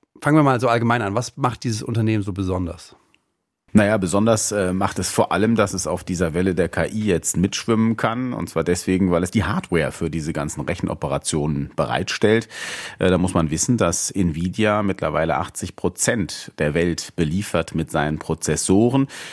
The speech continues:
Speaker 2: die dann, auf denen dann wiederum, äh, K-I-Anwendungen, äh, basieren. Ähm, die werden also eingebaut in Rechenzentren auf der ganzen Welt.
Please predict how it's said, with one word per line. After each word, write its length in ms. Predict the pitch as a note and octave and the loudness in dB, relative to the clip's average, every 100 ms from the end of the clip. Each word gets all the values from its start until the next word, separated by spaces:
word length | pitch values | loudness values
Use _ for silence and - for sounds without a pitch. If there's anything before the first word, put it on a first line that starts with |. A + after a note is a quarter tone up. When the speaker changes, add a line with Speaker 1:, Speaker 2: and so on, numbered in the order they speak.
| - | -10
Speaker 2:
die 80 | - | -4
dann, 300 | D#2+ E2 F#2+ | -2 0 0
auf 140 | E2 - | -2 2
denen 260 | G2 G#2 | 4 6
dann 160 | G2 F#2 | 4 0
wiederum, 500 | F#2 F2+ E2 F2+ F2+ | -2 0 2 2 2
äh, 260 | E2+ F2 | 0 -2
K-I-Anwendungen, 1160 | E2 F2+ F2 D3+ - F#2 E2+ E2 D#2+ D#2+ C#2+ D2 - | -2 -4 -2 -2 -2 0 -2 0 0 0 -2 -4 -8
äh, 400 | E2 C#2 C#2 C2 - - - D2 C#2 C#2+ D2+ | -6 -4 -6 -8 -14 -18 -16 -18 -18 -18 -2
basieren. 640 | D#2 D2+ F#2 A#2 C#3 F3+ F#3 - - - - | 0 0 0 2 2 2 -2 -10 -10 -10 -2
Ähm, 160 | - G2 | 2 2
die 140 | F2+ | 4
werden 260 | F#2 F#2+ F#2 | 4 2 0
also 240 | - E2 | -2 -4
eingebaut 540 | - - F2 G#2 F2 E2 | -2 0 2 2 2 0
in 80 | E2 | 0
Rechenzentren 560 | F2 G2+ E2 E2 F2 | 0 0 -2 -2 -2
auf 100 | D2 | -2
der 120 | - | -2
ganzen 360 | D2+ C#2+ C#2+ C#2+ | -2 -2 -4 -4
Welt. 300 | C2+ D#2+ - | -2 -2 -4